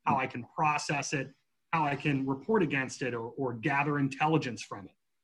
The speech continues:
Uh, but there are harder requirements around things like import and export, data privacy, regulatory control. And those items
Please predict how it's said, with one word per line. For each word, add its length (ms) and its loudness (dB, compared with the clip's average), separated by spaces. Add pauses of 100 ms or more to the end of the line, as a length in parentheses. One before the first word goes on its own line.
(420)
Uh, 240 2 (180)
but 280 6 (420)
there 400 4
are 300 8
harder 600 4
requirements 1120 -2
around 480 2
things 460 4
like 320 -2 (420)
import 600 4
and 180 -6
export, 520 -6 (160)
data 280 2
privacy, 560 -6
regulatory 720 -2
control. 520 -12 (380)
And 460 2 (760)
those 340 6
items 500 2